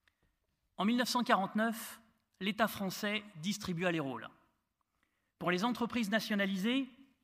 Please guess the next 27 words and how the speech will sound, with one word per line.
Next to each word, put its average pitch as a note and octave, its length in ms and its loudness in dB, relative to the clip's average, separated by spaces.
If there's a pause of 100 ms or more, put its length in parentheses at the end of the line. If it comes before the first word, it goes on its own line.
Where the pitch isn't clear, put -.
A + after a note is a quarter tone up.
(220)
comme C3 180 -6
Sud F3 240 -4
Aviation, E3+ 680 -2
Nord D#3 200 2
Aviation, D3 520 -2 (560)
qui C#3 100 -16
donneront D3 280 -2
plus D3+ 200 -8
tard E3 440 0
Airbus E3 380 -4 (100)
et C#3+ 60 -6
E C3 60 -6
A B2+ 80 -6
D C#3 100 -4
S, F#3+ 340 -8 (1000)
le D#3 120 -2
secteur A3+ 480 -2
concurrentiel G3 640 -2
de E3+ 100 -2
l'aviation E3 440 -2
civile. C3+ 420 -8 (920)
Et D#3+ 80 -6
pour D#3+ 160 -6
Marcel F#3+ 380 0
Dassault, E3+ 420 0 (220)
le D#3 80 -4
secteur - 520 -4